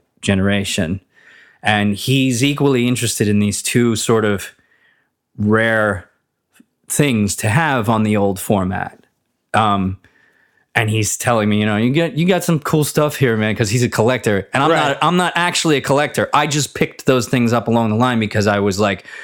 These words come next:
Speaker 1: "Oh, I heard this when I was a kid." And it's the same thing for both. The same exact thing for both. This sort of, like, s-, clumsy nostalgia is what led me to have those two. Matthew's vinyl room looks like a museum.
Speaker 2: Right.
Speaker 1: You know, it's a proper thing.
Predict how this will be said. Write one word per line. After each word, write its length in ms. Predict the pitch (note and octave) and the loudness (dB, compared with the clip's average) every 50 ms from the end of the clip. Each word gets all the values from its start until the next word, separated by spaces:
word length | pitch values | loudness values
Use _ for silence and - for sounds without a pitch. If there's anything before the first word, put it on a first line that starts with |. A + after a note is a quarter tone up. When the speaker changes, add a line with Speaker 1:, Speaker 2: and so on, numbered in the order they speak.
| - - | -6 0
Speaker 1:
"Oh, 120 | - F3+ F#3 | 0 2 2
I 140 | D#3+ D#3+ D3+ | 2 2 2
heard 240 | D3+ D#3 D3+ C#3 | 0 0 0 0
this 260 | B2 F3+ G#3 G3 - - | 0 0 0 -2 -2 -2
when 140 | C#3+ C3 | 0 0
I 100 | B2 B2 | 0 0
was 120 | A#2+ A#2+ A#2 | 0 0 -2
a 60 | A#2 | -2
kid." 280 | - - F#3 C#3+ G#2+ - | 0 0 0 0 0 -2
And 160 | - A#2 A2 | -2 0 0
it's 140 | G2+ - - | -2 -2 -2
the 100 | - A2 | -2 -2
same 300 | - - D3+ C3+ B2 A#2 | 0 0 0 0 0 0
thing 240 | - C3+ A#2 A2 | 0 0 0 -2
for 100 | A2 B2 | -2 -6
both. 500 | A#2 G#2 - C3 A#2 F#2+ F#2+ - - - _ - - - - - - _ | -6 -2 0 0 0 0 -2 -6 -10 -14 _ -20 -20 -20 -20 -20 -10 _
The 60 | - G2+ | -2 -2
same 240 | - D3+ C3+ B2 | 0 0 0 0
exact 320 | A#2 G#2+ A#2 A#2+ A2+ G#2 - | 0 0 0 -2 -2 -2 -2
thing 140 | A#2 G#2+ F#2+ | -2 -2 0
for 100 | - G#2 | 0 0
both. 220 | G2 G#2 G2 - | 0 0 0 0
This 160 | - G#2 - | -2 -4 -2
sort 180 | - B2 G#2+ G2+ | 0 0 0 2
of, 60 | G2+ | 2
like, 400 | G2+ G2 F#2 F2+ F2 - - - - - - - - - - - - - | 0 0 0 -2 -4 -8 -12 -20 -20 -18 -18 -18 -18 -20 -20 -20 -20 -20
s-, 200 | - - - - - - - _ - | -16 -16 -16 -14 -14 -16 -12 _ -4
clumsy 580 | - - - - - C3 A#2+ A#2 A#2 G#2 G2+ G#2 | -4 -2 -2 0 0 2 2 2 2 2 0 0
nostalgia 720 | F#2+ F#2+ F#2 - - A2+ G#2+ G#2+ G#2+ G#2+ G2 F2+ F2 F2 | 0 0 -2 -2 -2 0 0 2 0 0 0 0 0 0
is 160 | E2 F2 F#2+ | -2 0 0
what 160 | G2+ G#2 F2+ F#2 | 0 0 0 0
led 180 | G2 F#2 E2+ | 0 -2 0
me 140 | F#2 F#2 F2+ | 0 -2 0
to 100 | F2 F2 | -2 -4
have 380 | F2 - - A#2 A2 G#2+ F#2+ G2+ | -4 -2 -2 0 0 0 -2 -2
those 240 | F#2+ E2+ E2+ - | -4 -2 -2 -4
two. 400 | - - - A#2 F#2 E2+ E2+ - - - - - - - - | -4 -2 -2 -2 -2 -2 -6 -8 -12 -16 -20 -20 -10 -2 2
Matthew's 680 | A2 B2 D#3 F#3+ G#3 G3 - - D3 B2 A2+ G2+ G2+ | 2 2 2 2 0 -2 -2 0 0 0 0 0 -2
vinyl 480 | A2 G#2 A#2+ A#2 A#2 A2+ A2 A2 G#2 G#2 | -2 0 0 0 0 0 0 0 0 2
room 300 | A2 G#2+ G2+ G2 G2 G2+ | 2 2 2 2 2 0
looks 180 | G2+ F#2+ - | 0 0 0
like 140 | A2 G2 - | -2 -2 0
a 60 | G2 | 0
museum. 600 | F#2 G2 F#2+ G#2 A2+ B2+ A#2 F#2+ D#2+ D#2+ D2 - - _ _ _ _ - | 0 0 2 2 2 0 0 -2 -4 -6 -10 -12 -14 _ _ _ _ 0
Speaker 2:
Right. 320 | D3+ C#3+ C3 A#2+ G2 - - | 2 2 2 0 -2 -2 -2
Speaker 1:
You 120 | A2 A2 | 0 0
know, 180 | G#2+ G#2 G2 G2+ | 0 2 0 0
it's 140 | G#2+ G2+ A2+ | 0 -2 -4
a 40 | G2+ | -4
proper 600 | - - C3 A#2 A2+ A2 A#2 G#2+ G#2 G2+ - - | 0 0 2 2 2 2 0 0 0 0 -2 -4
thing. 220 | - C3+ A#2 F#2 | -4 -2 -2 -4